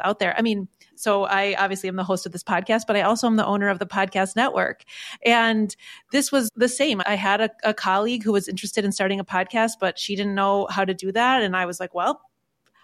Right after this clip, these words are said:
I'm a podcast nerd. I listen to, like, eight to fifteen podcasts a day. I have my morning list and my afternoon list and my evening list, you know?" And I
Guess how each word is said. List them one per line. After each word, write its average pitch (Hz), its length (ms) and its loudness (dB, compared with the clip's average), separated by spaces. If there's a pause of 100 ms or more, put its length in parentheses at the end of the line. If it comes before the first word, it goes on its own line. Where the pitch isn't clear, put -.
I'm 226 160 0
a 415 60 2
podcast 208 540 2
nerd. 233 240 2
I 220 160 4
listen 262 300 4
to, 247 100 2
like, 208 200 2
eight 226 240 -2
to 233 120 2
fifteen 233 480 2
podcasts 220 500 2
a 214 80 4
day. 233 400 4
I 285 120 4
have 269 200 2
my 277 140 2
morning 262 380 2
list 269 300 2
and 269 120 0
my 262 120 0
afternoon 262 480 -2
list 269 280 -2
and 277 80 -2
my 277 120 2
evening 247 340 -2
list, 285 260 -2
you 262 80 -2
know?" 262 120 0 (380)
And 240 560 2 (420)
I 214 540 4